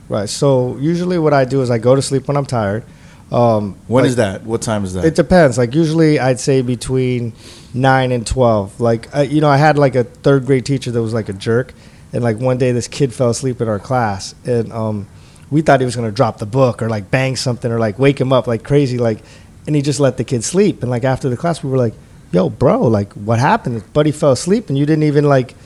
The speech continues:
Speaker 1: mess with him. And he was like, "Listen," he's like, "if somebody's tired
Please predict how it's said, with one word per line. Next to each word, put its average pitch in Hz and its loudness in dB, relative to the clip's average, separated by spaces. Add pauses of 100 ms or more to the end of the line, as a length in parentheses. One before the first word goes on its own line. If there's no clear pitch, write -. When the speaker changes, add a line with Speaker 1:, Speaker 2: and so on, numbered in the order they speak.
(260)
Speaker 1:
mess 214 2
with 160 -2
him. 131 -2
And 127 -4
he 131 -2
was 117 -6
like, 113 -4
"Listen," 160 -4
he's 117 -6
like, 113 -6
"if 107 -10
somebody's 147 -2
tired 127 0